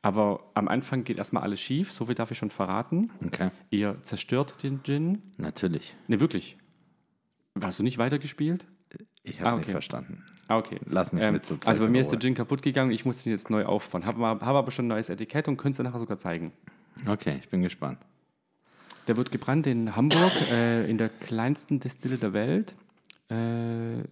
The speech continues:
Speaker 1: Zanzibar Gin, sagt ihr das was?
Speaker 2: Ja.
Speaker 1: Ja, Hamburg.
Speaker 2: Ja.
Speaker 1: Die brennen den.
Speaker 2: Ah, cool.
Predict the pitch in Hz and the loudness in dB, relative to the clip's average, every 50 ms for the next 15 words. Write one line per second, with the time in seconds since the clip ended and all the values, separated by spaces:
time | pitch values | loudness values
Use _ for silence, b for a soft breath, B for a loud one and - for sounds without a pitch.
0 | - _ - - 123 131 147 156 151 135 143 147 156 147 143 156 160 165 170 180 | -12 _ -2 0 2 4 4 4 2 2 2 2 2 2 2 2 2 2 2 2
1 | 175 - - 139 - 156 156 160 156 - 156 - 170 - 92 92 95 101 - - | 2 0 -2 -4 -2 -4 -4 -4 -2 -2 -2 -2 0 0 -2 -2 -2 -4 -6 -10
2 | - - - 110 117 127 147 139 120 123 139 143 156 165 185 190 - - B B | -10 -2 0 2 2 2 2 0 2 2 4 4 6 4 4 4 2 -4 B B
3 | B B - - - - - - _ _ _ - 117 107 - - 101 98 98 98 | B B -8 -8 -8 -8 -10 -14 _ _ _ -4 -4 -4 -2 -2 -2 0 0 0
4 | 90 87 87 87 87 90 - - - - - - - - 123 120 | -2 -2 -4 -6 -8 -10 -14 -18 -16 -16 -16 -14 -10 -8 -8 -8